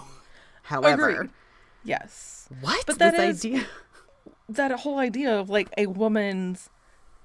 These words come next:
Speaker 2: job, a woman's life, a woman's purpose
Speaker 1: Mm-hmm.
Speaker 2: immediately becomes about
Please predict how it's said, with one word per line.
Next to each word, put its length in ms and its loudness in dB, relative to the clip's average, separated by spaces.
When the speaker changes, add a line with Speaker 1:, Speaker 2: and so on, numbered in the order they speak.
Speaker 2:
job, 500 0
a 80 -2
woman's 680 -6
life, 420 -2
a 80 -4
woman's 640 -8
purpose 840 -8
Speaker 1:
Mm-hmm. 300 -4
Speaker 2:
immediately 680 4
becomes 500 -2
about 840 0